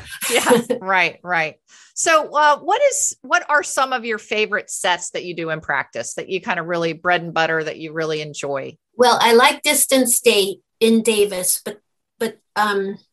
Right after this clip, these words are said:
Speaker 2: distance day to them is no more than a four hundred in general. And I think that's kind of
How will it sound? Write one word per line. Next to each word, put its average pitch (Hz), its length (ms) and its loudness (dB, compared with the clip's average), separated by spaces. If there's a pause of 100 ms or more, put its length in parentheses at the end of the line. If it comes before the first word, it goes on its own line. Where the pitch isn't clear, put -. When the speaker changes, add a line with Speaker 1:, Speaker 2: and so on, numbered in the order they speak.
(160)
Speaker 2:
distance 277 460 0
day 247 160 4
to 240 140 -2
them 226 280 2
is 202 240 2
no 214 160 2
more 208 180 2
than 196 160 -4
a 190 60 -4
four 196 240 -2
hundred 190 420 -4
in 180 200 -4
general. 160 500 -8 (640)
And 226 120 4
I 226 80 2
think 269 200 0
that's - 240 2
kind 220 300 -2
of 190 160 -6